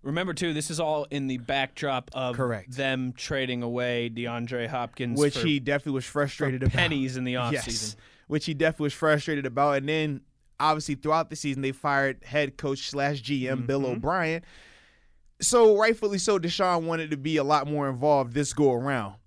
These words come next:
Speaker 2: Wasn't involved in the G M search. And then with the head coaching, uh, situation as well, the guy that he was standing on the chair for, Eric Bieniemy, they initially did not interview him. Initially, he was not one of their candidates. And then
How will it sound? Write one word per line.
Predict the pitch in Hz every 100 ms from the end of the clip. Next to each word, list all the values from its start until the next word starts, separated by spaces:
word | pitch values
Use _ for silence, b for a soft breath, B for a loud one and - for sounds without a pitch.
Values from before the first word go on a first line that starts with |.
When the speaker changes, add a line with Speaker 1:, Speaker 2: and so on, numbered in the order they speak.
| _
Speaker 2:
Wasn't | 127 160 156 160
involved | 139 151 151 139
in | 143
the | 120
G | 117 151 156
M | 156 156
search. | - 170 170 - - -
And | 139 147
then | 160 156 143
with | 147 -
the | 143
head | 165 156
coaching, | - 185 208 175 151 143 b b b b
uh, | 143 139 131 -
situation | - 175 - 165 151 143
as | 117
well, | 117 170 151
the | 135
guy | 135 160 151
that | 135
he | 120 160 165 147 _ -
was | 135 139 131 123 - -
standing | - 165 156
on | 151
the | 127
chair | - 196
for, | 180 147 139 143
Eric | 143 156 135
Bieniemy, | 131 196 160 143 147 b b b b
they | 151 170
initially | 147 190 - 165 139
did | 120 165 143
not | 143 160 151 -
interview | 160 165 127 113
him. | 98 85 - 120
Initially, | 131 170 175 170
he | 156
was | 151 127
not | 139 147
one | 143 147
of |
their | 131 120
candidates. | - 190 180 175 170
And | 156 127
then | 165 170 160